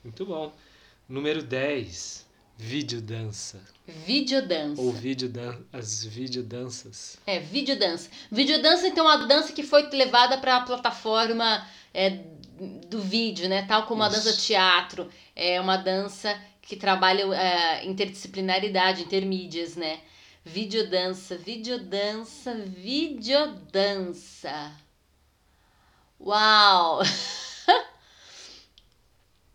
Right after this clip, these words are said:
Speaker 2: Uau! Oh, meu Deus!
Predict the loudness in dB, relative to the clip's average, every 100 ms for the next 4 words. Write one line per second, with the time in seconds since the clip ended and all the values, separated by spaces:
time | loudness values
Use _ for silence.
0 | _ _ _ _ _ _ -6 0 4 6
1 | 8 6 2 -2 -6 -14 -20 _ _ _
2 | _ _ _ _ _ _ _ _ _ _
3 | _ -18 -18 _ _ _ 2 4 6 6
4 | 6 6 6 4 -2 -10